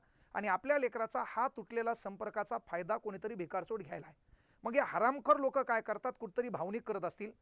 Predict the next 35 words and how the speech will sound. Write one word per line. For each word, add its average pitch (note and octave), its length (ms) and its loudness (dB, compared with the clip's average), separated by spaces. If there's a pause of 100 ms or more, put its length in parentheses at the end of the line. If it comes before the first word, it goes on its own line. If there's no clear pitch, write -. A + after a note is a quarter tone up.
(260)
कुठंतरी A3+ 340 -2
आपल्या A#3 240 0
लेकराचा G#3+ 360 -2
फायदा F#3+ 300 2
घेत F3+ 200 -4
असतील, G#3+ 280 -4 (300)
तर A3 60 -6
मी A#3+ 100 0
आवर्जून A#3+ 380 2
सांगतो, A3+ 400 0
कुठल्याही A3+ 480 -2
धर्मातले G3+ 520 0
चार G3 320 2
पाच A3 260 -2
दलिंदर G#3 440 0
वाईट G3 280 0
असतात, A#3 280 -2 (100)
त्यामुळं G3+ 280 0
एखादा G3+ 400 -2
धर्म F#3+ 280 -2
बदनाम G3+ 320 0
होत F#3 160 -2
नाही. E3 140 -6 (400)
ते, F#3+ 80 0
ते C4 160 4
असो C#4+ 340 8
का C4+ 120 6
आपले A#3 260 6
असो, G#3 200 0
सर्व G#3 300 0
सारखेच F#3+ 440 0
आहेत. G3 140 2 (400)
पण G3 140 2
हा A3 160 4
महाराष्ट्र A3+ 580 4